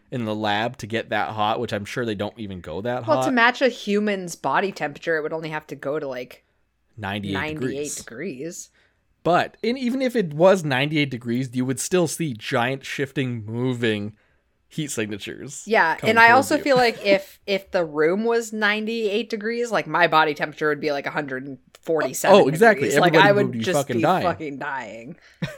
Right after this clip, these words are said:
Speaker 1: <laughs> You're like, "Don't kill me, Kevin Bacon. I'm sweating enough already. I'm just gonna die
Speaker 2: L-,
Speaker 1: already."
Speaker 2: I'm just gonna drown in my sweat. Like, that's what's gonna happen. You don't have to do anything.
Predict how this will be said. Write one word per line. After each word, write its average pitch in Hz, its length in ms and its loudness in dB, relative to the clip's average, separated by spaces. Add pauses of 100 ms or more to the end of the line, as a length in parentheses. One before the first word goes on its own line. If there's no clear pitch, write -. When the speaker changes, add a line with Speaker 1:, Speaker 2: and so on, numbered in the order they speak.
Speaker 1:
<laughs> - 500 -10
You're 170 140 4
like, 170 160 6
"Don't 190 200 6
kill 180 200 6
me, 170 140 2
Kevin 156 300 2
Bacon. 135 300 0
I'm 139 120 -2
sweating 135 320 0
enough 120 220 0
already. 98 420 -2
I'm 98 100 -6
just 95 140 -12
gonna 90 160 -8
die 87 180 -10
Speaker 2:
L-, 85 60 -10
Speaker 1:
already." - 160 -2
Speaker 2:
I'm 233 180 10
just 269 160 0
gonna 277 160 8
drown 185 340 6
in 170 60 -2
my 160 120 -4
sweat. 143 420 -4
Like, 156 180 -4
that's 170 200 2
what's 160 120 -10
gonna 156 160 -6
happen. 147 440 -6
You 160 120 2
don't 190 100 -2
have 196 140 -4
to 170 80 -8
do 147 280 -4
anything. 147 640 -8